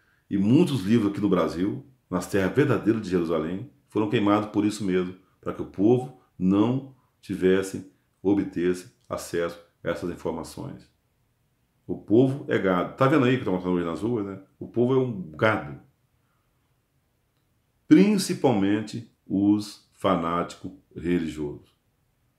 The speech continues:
Principalmente os fanáticos religiosos. Eles colocam aquelas máscaras na cara, sabe?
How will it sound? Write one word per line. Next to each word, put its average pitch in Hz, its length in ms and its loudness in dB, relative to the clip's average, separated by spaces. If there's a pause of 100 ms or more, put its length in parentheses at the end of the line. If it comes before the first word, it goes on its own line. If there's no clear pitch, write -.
(880)
Principalmente 110 1300 0 (260)
os 120 260 0
fanáticos 90 720 -4
religiosos. 76 600 -4 (1600)
Eles 78 160 -10
colocam 90 380 0
aquelas 85 320 0
máscaras 82 680 -2
na 76 60 -8
cara, 82 480 -6
sabe? 80 520 -6